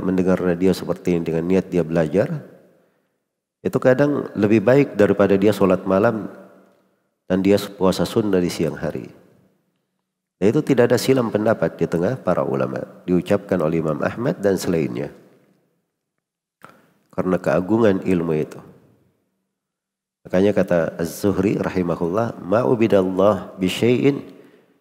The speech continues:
khairum minal ilm," atau "ahsan minal ilm." Tidaklah Allah itu diibadahi dengan sesuatu yang lebih indah dan lebih baik daripada mempelajari ilmu itu.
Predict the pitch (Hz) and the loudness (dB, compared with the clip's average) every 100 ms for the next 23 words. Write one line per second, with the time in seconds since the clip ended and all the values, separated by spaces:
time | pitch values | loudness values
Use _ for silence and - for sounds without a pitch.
0 | _ _ _ _ _ _ _ _ _ - | _ _ _ _ _ _ _ _ _ 0
1 | 175 123 104 98 87 80 85 - - - | 2 2 2 2 2 2 0 -6 -18 -20
2 | - _ _ - - - 85 117 113 101 | -20 _ _ -12 -6 -2 -2 0 0 0
3 | 95 82 82 92 - - - _ _ _ | 0 0 0 0 -4 -18 -20 _ _ _
4 | _ - - _ _ _ _ _ _ 127 | _ -20 -20 _ _ _ _ _ _ 2
5 | 110 104 95 101 101 101 98 92 92 101 | 4 2 2 2 2 0 0 2 4 4
6 | 107 95 90 87 90 85 98 101 113 107 | 2 2 2 0 -2 -2 -2 0 2 2
7 | 98 - 139 143 123 104 104 98 95 98 | 0 -2 -2 -2 -2 -2 0 2 2 2
8 | 92 117 104 - 82 - 80 90 113 - | 0 0 -2 -2 -4 -2 -2 0 -4 -8
9 | - _ _ _ _ _ _ _ _ _ | -20 _ _ _ _ _ _ _ _ _
10 | _ _ _ 95 92 92 82 82 - 80 | _ _ _ -4 0 0 2 0 0 -4
11 | 67 - - | -4 -8 -10